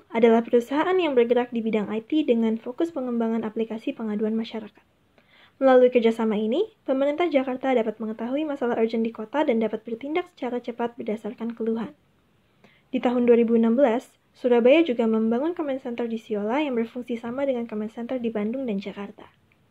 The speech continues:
Dua ribu tujuh belas, Makassar. Setelah pada tahun dua ribu sembilan dan dua ribu sebelas Eropa dan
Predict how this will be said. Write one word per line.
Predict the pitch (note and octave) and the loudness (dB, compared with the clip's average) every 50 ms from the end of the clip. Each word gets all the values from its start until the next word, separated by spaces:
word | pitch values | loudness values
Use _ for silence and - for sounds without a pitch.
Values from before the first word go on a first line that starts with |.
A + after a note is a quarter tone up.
| _ _ _ _ _ _ _ _ _ _ _ _ _ _ _ _ _ _ _ _ _ _ _ _ _ _ _ _ _ _ _ _ _ _ - - - - C4+ | _ _ _ _ _ _ _ _ _ _ _ _ _ _ _ _ _ _ _ _ _ _ _ _ _ _ _ _ _ _ _ _ _ _ -18 -16 -12 -2 0
Dua | C4 | 2
ribu | B3+ B3+ A#3 B3 B3 | 2 2 2 0 0
tujuh | B3+ B3 A#3+ B3 A#3 | 0 2 2 4 6
belas, | A#3+ A#3+ C#4+ F#4+ - - - - - - - - - F#3 | 6 6 6 4 0 -6 -12 -14 -14 -14 -14 -14 -12 -8
Makassar. | F#3 B3 A#3+ - B3 - - - - - - - - - - - - - - - - - - - - - - - - - - - | -6 -6 -4 -4 -6 -8 -6 -10 -12 -12 -12 -14 -16 -16 -16 -16 -16 -18 -18 -18 -18 -18 -18 -18 -18 -16 -16 -16 -14 -10 -2 -2
Setelah | C4+ C4 C4+ B3+ C4 - - | 2 4 4 4 4 2 2
pada | C4 B3+ B3+ B3 | 4 6 6 6
tahun | B3 C4 C#4+ E4 F#4 F4+ E4 | 6 4 4 4 4 6 6
dua | D#4 | 6
ribu | C#4 C4 A#3 B3+ | 6 4 4 2
sembilan | B3+ - C#4 B3 A#3+ A#3+ A#3 A#3 | 0 0 0 4 6 6 6 6
dan | A#3 A3+ A#3 A#3+ | 6 4 4 6
dua | A#3+ A#3+ A#3 A#3 | 6 6 6 6
ribu | A3 A#3+ A#3+ - | 2 0 -2 2
sebelas | B3 A3+ A#3+ - - | 2 2 2 4 2
Eropa | - A#3 A#3 A#3 - B3 A3+ | 0 0 0 0 -2 0 2
dan | A3+ A3 | 2 2